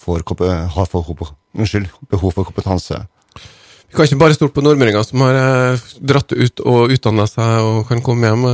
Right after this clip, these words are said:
Speaker 2: Man må trenge folk, eh, hele veien, eh, over, eh, altså. Men, eh, det er jo litt, eh, i forhold til det med å få tak i folk, da. Er det sånn, er det en K N N-oppgave? Hva gjør dere konkret?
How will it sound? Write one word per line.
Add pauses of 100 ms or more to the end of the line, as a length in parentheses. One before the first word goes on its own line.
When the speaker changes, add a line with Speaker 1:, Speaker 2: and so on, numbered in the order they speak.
Speaker 2:
Man
må
trenge
folk,
eh, (800)
hele
veien,
eh,
over,
eh,
altså.
Men,
eh, (240)
det
er
jo
litt,
eh, (680)
i
forhold
til
det
med
å
få
tak
i
folk,
da.
Er
det
sånn,
er
det
en
K
N
N-oppgave?
Hva
gjør
dere
konkret?